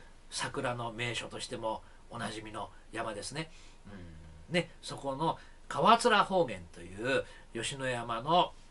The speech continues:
まあ、あの、立派な、あの、お坊さんの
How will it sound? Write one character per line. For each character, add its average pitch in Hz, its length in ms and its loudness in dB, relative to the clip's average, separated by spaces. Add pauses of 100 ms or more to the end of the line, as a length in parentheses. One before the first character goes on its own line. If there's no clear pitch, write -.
ま 107 360 -2 (180)
あ、 - 60 -10
あ - 60 -10
の、 - 360 -14
立 - 180 -10
派 123 140 0
な、 113 240 0 (320)
あ 87 380 -10
の、 92 580 -12 (140)
お - 120 -6
坊 110 280 -2
さ - 260 -6 (640)
ん 160 40 -2
の 233 280 4